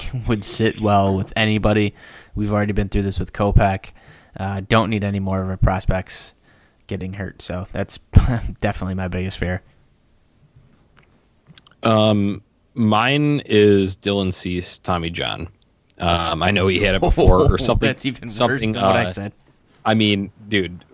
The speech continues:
Speaker 2: when we were talking about these top prospects getting injured, uh, it's scary.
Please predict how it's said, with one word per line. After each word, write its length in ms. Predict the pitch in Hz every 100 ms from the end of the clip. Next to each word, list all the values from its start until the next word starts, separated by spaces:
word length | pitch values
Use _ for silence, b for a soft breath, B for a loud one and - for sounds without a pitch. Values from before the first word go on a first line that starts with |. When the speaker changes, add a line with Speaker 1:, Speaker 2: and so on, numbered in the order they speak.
| _ 110
Speaker 2:
when 240 | 107 107
we 80 | 107
were 80 | 110
talking 320 | 117 98 101
about 200 | 95 95
these 160 | 87 -
top 260 | 90 85
prospects 560 | 85 85 - 78 85 -
getting 220 | 95 -
injured, 460 | 82 85 85 85 82
uh, 420 | 85 80 78 82 85 B B B - - -
it's 160 | 104 -
scary. 580 | - - 82 64 78